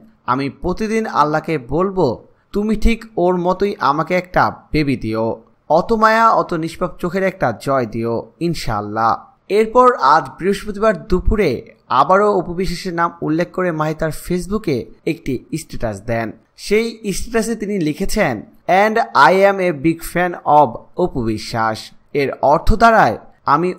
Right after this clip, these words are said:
অপু বিশ্বাসের অনেক বড় ভক্ত।" অপু বিশ্বাস এবং মাহিয়া মাহি দুজনেই ঢাকায় ছবির শীর্ষস্থানীয় দুজন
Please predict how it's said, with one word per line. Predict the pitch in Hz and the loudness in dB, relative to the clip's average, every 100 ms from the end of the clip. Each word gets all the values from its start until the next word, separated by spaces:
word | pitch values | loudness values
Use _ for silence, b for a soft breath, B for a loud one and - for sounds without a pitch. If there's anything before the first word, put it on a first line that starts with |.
| - | -4
অপু | 165 185 | -4 -2
বিশ্বাসের | 196 - 180 214 - | -2 -2 -4 -4 0
অনেক | 151 160 117 | -2 -2 -8
বড় | 123 143 139 | 0 0 0
ভক্ত।" | 110 104 - 117 107 - _ _ | -4 -10 -8 -4 -4 -6 _ _
অপু | 185 208 247 | 2 4 4
বিশ্বাস | 269 262 - 277 277 - | 2 0 0 0 0 -6
এবং | 180 185 | -6 -2
মাহিয়া | 170 156 185 214 | 2 2 2 -2
মাহি | 208 214 | -2 -4
দুজনেই | 160 156 147 185 175 | -6 -6 -4 -4 -2
ঢাকায় | 143 139 175 | -4 -4 -6
ছবির | 180 185 175 | -6 -6 -6
শীর্ষস্থানীয় | 170 185 - 196 185 - 190 185 180 113 | -8 -8 -8 -6 -8 -6 -6 -4 -4 -4
দুজন | - 156 156 127 | -6 -8 -6 -8